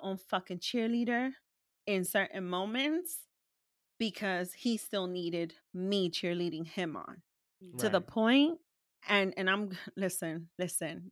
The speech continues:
Speaker 1: this was the moment of realization I had, but again, I'm gonna deep dive into that in a Solita episode 'cause now I'm a,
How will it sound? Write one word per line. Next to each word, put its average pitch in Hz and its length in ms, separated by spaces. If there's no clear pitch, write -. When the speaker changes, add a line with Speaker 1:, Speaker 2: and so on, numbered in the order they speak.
Speaker 1:
this 175 160
was 208 140
the 208 80
moment 170 260
of 175 40
realization 170 440
I 170 40
had, 170 200
but 175 100
again, 170 200
I'm 165 100
gonna 170 160
deep 170 240
dive 175 200
into 165 260
that 170 140
in 165 80
a 165 60
Solita 165 440
episode 165 320
'cause - 140
now 170 120
I'm 165 120
a, 156 60